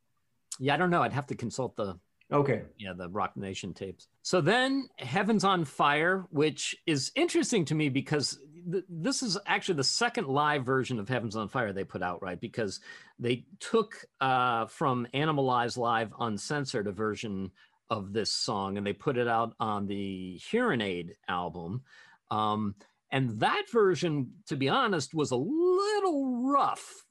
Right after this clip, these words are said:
Speaker 1: vocally, especially during the chorus and the, and the, and the bridge.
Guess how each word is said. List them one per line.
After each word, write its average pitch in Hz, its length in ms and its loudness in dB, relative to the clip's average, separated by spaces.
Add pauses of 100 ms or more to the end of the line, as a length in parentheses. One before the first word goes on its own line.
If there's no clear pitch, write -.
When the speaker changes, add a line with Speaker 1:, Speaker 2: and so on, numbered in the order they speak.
Speaker 1:
vocally, 127 960 0
especially 196 500 0
during 147 260 2
the 123 100 2
chorus 160 640 2
and 120 200 0
the, 107 220 0
and 113 180 0
the, 104 260 -2
and 104 140 -2
the 92 60 -6
bridge. 143 640 0